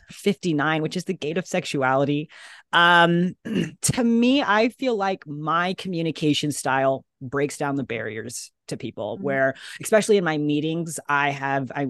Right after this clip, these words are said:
Speaker 1: it's, it gets real intimate. You know, I, I will ask, like, real personal questions. I'm able to really get people to feel comfortable because of
Speaker 2: Mm-hmm.
Speaker 1: that gate fifty-nine, because they can feel like they could tell me things. They, like, I'm able to really
Speaker 2: Yeah.
Speaker 1: break down that barrier.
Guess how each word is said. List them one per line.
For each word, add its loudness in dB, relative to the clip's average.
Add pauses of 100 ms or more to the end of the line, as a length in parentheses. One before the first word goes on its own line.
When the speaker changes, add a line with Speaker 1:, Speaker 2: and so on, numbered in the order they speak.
(120)
Speaker 1:
it's, -6
it 0
gets -4
real -2
intimate. -8
You -4
know, 0
I, 0
I -4
will -2
ask, -6
like, -6
real -4
personal -10
questions. 0 (220)
I'm -6
able 4
to 2
really -2 (200)
get -2
people -6
to -8
feel -8
comfortable -6 (380)
because -2
of -6
Speaker 2:
Mm-hmm. -8
Speaker 1:
that -4
gate -2
fifty-nine, -2
because -2
they 0
can -2
feel -4
like -8
they -10
could -20
tell -14
me -8
things. -6
They, -4
like, -4
I'm -4
able -2
to -6
really -2
Speaker 2:
Yeah. -6
Speaker 1:
break 2
down 0
that -2
barrier. -4